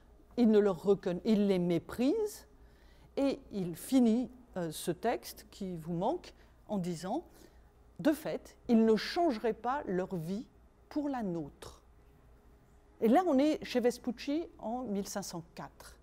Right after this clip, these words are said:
Euh, c'est cette ambivalence qui m'intéresse. Vespucci ra-, rassemble le bon et le mauvais sauvage en une seule figure. Il est le premier, je crois, à le faire. Euh,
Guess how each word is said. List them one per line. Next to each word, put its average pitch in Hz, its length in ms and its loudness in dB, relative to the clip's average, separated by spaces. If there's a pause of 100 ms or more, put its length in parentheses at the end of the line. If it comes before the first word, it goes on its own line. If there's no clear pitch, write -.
(1160)
Euh, 254 260 8 (440)
c'est 339 200 2
cette 330 220 0
ambivalence 277 540 2
qui - 160 -4
m'intéresse. 202 640 -2 (960)
Vespucci 285 540 0 (120)
ra-, 254 460 0 (160)
rassemble 226 720 0 (340)
le 240 160 6
bon 294 200 6
et 240 60 6
le 214 80 4
mauvais 214 240 4
sauvage 254 420 -2
en 214 80 -4
une 190 160 -2
seule 180 180 -6
figure. 208 440 -4
Il 214 120 2
est 196 60 2
le 180 60 -4
premier, 220 500 0
je 180 140 -8
crois, 190 220 -6
à 151 60 -6
le 143 60 -8
faire. 185 320 -4 (720)
Euh, 220 240 4